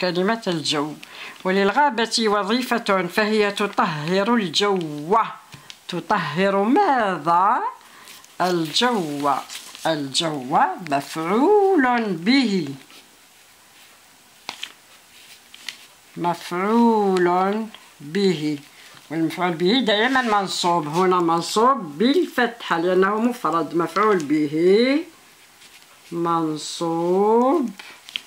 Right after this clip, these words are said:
بالفتحة الظاهرة على آخره.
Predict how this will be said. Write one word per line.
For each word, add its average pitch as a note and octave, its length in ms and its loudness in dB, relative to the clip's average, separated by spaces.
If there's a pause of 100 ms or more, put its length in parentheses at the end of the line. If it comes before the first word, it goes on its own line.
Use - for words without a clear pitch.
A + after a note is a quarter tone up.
(1700)
بالفتحة F3+ 1500 -4 (1800)
الظاهرة D#3+ 580 -6 (100)
على D3 340 -6
آخره. - 340 -12